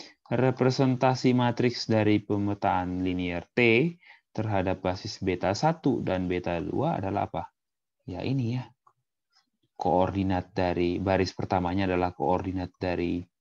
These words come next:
peta apa nih? Satu nol terhadap basis beta dua. Ini beta tulis satu nol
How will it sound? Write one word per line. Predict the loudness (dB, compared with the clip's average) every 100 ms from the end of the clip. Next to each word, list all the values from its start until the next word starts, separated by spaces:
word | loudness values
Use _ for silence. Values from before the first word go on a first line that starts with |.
| _ _ _ _ _ _ _ -10
peta | -2 0 0
apa | 0 -4
nih? | -6 -10 _
Satu | -10 -6 -4 -4
nol | -4 0 2 4 2 -2 _ _ _ _ _ _
terhadap | -6 -2 0 0 -2 -2
basis | 0 0 -4 -4
beta | -4 -2 -4 -6 -8 _ _ _ _ _ _
dua. | -6 -4 -2 0 0 0 -4 _ _ _ _ _ _ _ _ _ _ -12
Ini | -8
beta | -6 -6
tulis | -6 -6
satu | -8 -10 -8
nol | -6 -6 -2 0 0